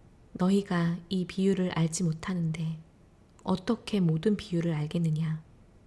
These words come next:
씨 뿌리는 자는 말씀을 뿌리는 것이다." 말씀이 길가에 뿌려진 자들은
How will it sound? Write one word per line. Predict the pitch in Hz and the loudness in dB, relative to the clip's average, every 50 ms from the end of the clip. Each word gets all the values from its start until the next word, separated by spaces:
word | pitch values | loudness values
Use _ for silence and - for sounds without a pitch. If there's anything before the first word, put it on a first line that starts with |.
| - - - - - - - - - - - - - - - - - - - - | -20 -20 -20 -20 -20 -20 -20 -20 -20 -20 -20 -20 -20 -20 -20 -20 -20 -20 -20 -20
씨 | - - - - 277 269 - | -14 -10 -8 -6 -6 -6 -4
뿌리는 | - 247 240 240 233 220 208 208 | -2 0 2 2 4 4 2 0
자는 | - - 165 156 156 156 156 151 160 160 160 - - - - - - | 0 -2 0 0 2 2 2 0 0 -2 -6 -10 -16 -20 -20 -12 -6
말씀을 | 190 175 165 170 170 170 - 202 196 185 185 185 | -2 0 0 0 0 0 0 0 0 0 0 -2
뿌리는 | - 214 214 214 196 190 180 | -2 0 0 0 0 0 -2
것이다." | 165 170 160 - - - - 156 156 156 - - - - - - - - - - - - - - - - - - - - - - - - - - - - - - - - - - - - - - - - - - - - - - - - - - - - - - - | -2 -4 -6 -8 -8 -6 -6 -4 -4 -4 -6 -12 -20 -20 -20 -20 -20 -20 -20 -20 -20 -20 -20 -20 -20 -20 -20 -20 -20 -20 -20 -20 -20 -20 -20 -20 -20 -20 -20 -20 -20 -20 -20 -20 -20 -20 -20 -20 -20 -20 -20 -20 -20 -20 -20 -20 -20 -20 -20 -20 -20 -20 -20 -10 -2
말씀이 | - 190 190 185 - - 233 220 220 208 | 0 2 2 2 2 2 4 6 6 6
길가에 | 214 - - 185 185 - - 208 202 196 196 | 4 2 -2 -2 -2 -2 0 0 0 0 0
뿌려진 | - - 220 214 214 - 196 196 | 0 0 0 0 2 0 -2 -4
자들은 | - - 160 - 165 160 156 151 156 156 | -2 -4 -4 -4 -2 0 0 0 0 -2